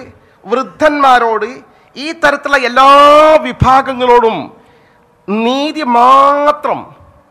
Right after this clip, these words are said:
അവർക്കൊക്കെ സുരക്ഷ മാത്രം നൽകണമെന്ന് ആത്മാർത്ഥമായി ആഗ്രഹിച്ചുകൊണ്ട് പ്രവർത്തിച്ച ഈ വിശുദ്ധ ഇസ്ലാമിനെ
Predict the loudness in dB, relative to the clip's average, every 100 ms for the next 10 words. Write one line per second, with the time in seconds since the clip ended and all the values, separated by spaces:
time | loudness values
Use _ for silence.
0 | _ _ -2 0 0 -2 -4 -6 -6 -6
1 | -4 -2 2 2 2 2 0 0 0 0
2 | -2 -2 -2 -2 0 0 0 -4 -2 -2
3 | 0 0 0 0 0 2 2 0 -4 -4
4 | -8 -6 -6 -4 -4 -6 -8 -4 -2 -2
5 | -4 -16 _ _ _ _ _ _ -10 -8
6 | -8 -10 -18 _ -12 -6 -6 -4 -6 -6
7 | -4 -2 -2 -6